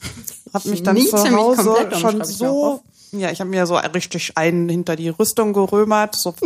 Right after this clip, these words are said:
Speaker 2: <laughs>
Speaker 1: weißt du, was wir für eine Kategorie machen? Be-, Begriffe zum Ich betrinke mich, äh, um
Speaker 2: Mhm.
Speaker 1: das zu umschreiben, weil
Speaker 2: Wird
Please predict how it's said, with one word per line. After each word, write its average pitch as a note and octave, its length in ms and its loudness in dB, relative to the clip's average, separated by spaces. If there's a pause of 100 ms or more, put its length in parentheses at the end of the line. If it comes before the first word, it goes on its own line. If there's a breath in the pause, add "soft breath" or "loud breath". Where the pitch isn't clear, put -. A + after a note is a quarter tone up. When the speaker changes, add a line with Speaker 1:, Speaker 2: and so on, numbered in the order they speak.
(280)
Speaker 2:
<laughs> A3 380 -4
Speaker 1:
weißt A#3+ 340 0
du, A#3+ 80 -2
was G#3 220 0
wir G3+ 80 -2
für G3 140 -6
eine F#3+ 140 0
Kategorie F3 500 -4
machen? E3+ 360 -2
Be-, E3+ 180 -4 (140)
Begriffe F3 540 -8
zum E3+ 480 -4
Ich - 140 -12
betrinke E3+ 420 -6
mich, D3+ 440 -8 (200)
äh, - 60 -8
um F3 240 4
Speaker 2:
Mhm. F3 60 6
Speaker 1:
das G#3+ 160 4
zu G3 100 0
umschreiben, D#3+ 580 -2
weil D#3 240 2
Speaker 2:
Wird F#3 40 -4